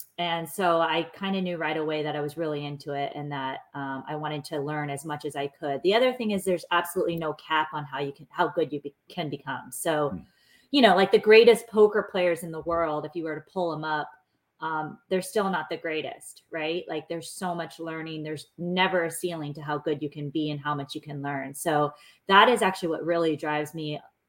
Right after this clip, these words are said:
Speaker 1: that along with golf. Like, it's very similar. You
Speaker 2: Mm-hmm.
Speaker 1: can always get better. There's always certain trainings or different things that you can find. So I think that's what I find really fascinating about it and what drives me to kinda keep going and,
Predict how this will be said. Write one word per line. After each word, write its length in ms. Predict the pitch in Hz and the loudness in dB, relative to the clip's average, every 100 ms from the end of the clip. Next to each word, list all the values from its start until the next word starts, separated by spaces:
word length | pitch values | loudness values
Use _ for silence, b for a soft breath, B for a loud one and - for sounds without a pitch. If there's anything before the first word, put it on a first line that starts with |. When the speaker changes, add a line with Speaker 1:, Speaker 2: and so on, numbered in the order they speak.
| - | -10
Speaker 1:
that 360 | 147 180 180 - - - - | 2 4 4 2 -8 -18 -10
along 320 | 175 170 170 | -4 0 0
with 160 | 160 - | -4 0
golf. 300 | 196 151 - - | 2 2 -2 -8
Like, 240 | 156 151 - | -6 -6 -8
it's 220 | - - | -14 -4
very 300 | 165 160 165 | -2 -2 -4
similar. 480 | 160 185 165 139 135 | -6 -6 -6 -6 -6
You 200 | 151 160 | -6 -6
Speaker 2:
Mm-hmm. 180 | - 160 | -6 -8
Speaker 1:
can 120 | 147 _ _ _ - | -10 _ _ _ 4
always 420 | 214 220 214 196 | 8 10 10 8
get 200 | 180 - | 0 -4
better. 340 | 139 139 - - | -6 -6 -6 -6
There's 200 | 160 160 | -8 -4
always 580 | - 180 180 170 156 - | 0 2 2 0 -4 -8
certain 320 | 185 156 156 | -8 -8 -10
trainings 560 | - 170 160 156 151 | -12 -10 -8 -10 -8
or 100 | 151 | -8
different 320 | 151 151 143 147 | -8 -10 -14 -14
things 200 | 151 143 | -14 -10
that 140 | - | -10
you 100 | 147 | -10
can 160 | 143 139 | -12 -12
find. 460 | 160 147 143 135 127 b b b b _ | -6 -2 -2 -4 -10 b b b b _
So 220 | - 226 | 2 4
I 140 | 214 254 | 4 2
think 180 | 277 226 | 2 0
that's 220 | 208 202 | 0 2
what 140 | 190 | 4
I 140 | 180 180 | 4 2
find 280 | 180 175 | -2 -4
really 200 | 170 165 | -2 -4
fascinating 520 | 165 175 170 170 160 147 | -2 -4 -4 -10 -10 -8
about 240 | 143 147 | -4 -4
it 140 | 147 151 | -4 -6
and 180 | 151 | -8
what 240 | 156 151 - | -6 -8 -6
drives 360 | 147 151 147 | -6 -6 -8
me 100 | 160 | -10
to 60 | 151 | -12
kinda 280 | - 151 143 | -10 -10 -10
keep 260 | - - | -12 -12
going 360 | 156 147 143 139 | -8 -8 -6 -8
and, 140 | 135 | -10